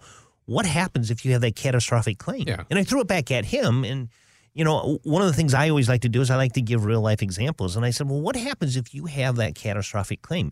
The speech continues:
Speaker 1: Something simple. You know, you slip on ice and you fall and you, you, you, you break your back and you're in a, a back brace and, or God forbid, you become paralyzed. That's a catastrophic claim.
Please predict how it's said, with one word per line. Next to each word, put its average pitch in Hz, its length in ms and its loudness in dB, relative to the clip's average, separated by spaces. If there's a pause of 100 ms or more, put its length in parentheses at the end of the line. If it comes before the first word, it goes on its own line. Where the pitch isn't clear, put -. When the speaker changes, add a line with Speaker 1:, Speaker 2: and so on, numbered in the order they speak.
Speaker 1:
Something 254 340 0
simple. - 480 -2 (380)
You 92 80 -4
know, 101 80 2
you 135 160 0
slip 123 240 -2
on 127 120 2
ice 143 300 2
and 120 260 4
you 113 240 4
fall 127 320 2
and 123 160 2
you, 120 160 2
you, 98 320 -2
you, 104 240 -4 (160)
you - 80 -8
break 117 300 0
your 117 80 0
back 143 340 2
and 120 140 2
you're 117 100 2
in 120 140 2
a, 104 340 2 (580)
a 110 260 0
back 123 260 0
brace 135 400 0
and, 123 280 -2
or 117 200 -2
God 123 200 0
forbid, 135 320 0
you 131 140 0
become 117 400 -2
paralyzed. 113 600 0 (100)
That's 110 400 -4
a 208 80 -2
catastrophic 139 1000 -2
claim. 107 680 -8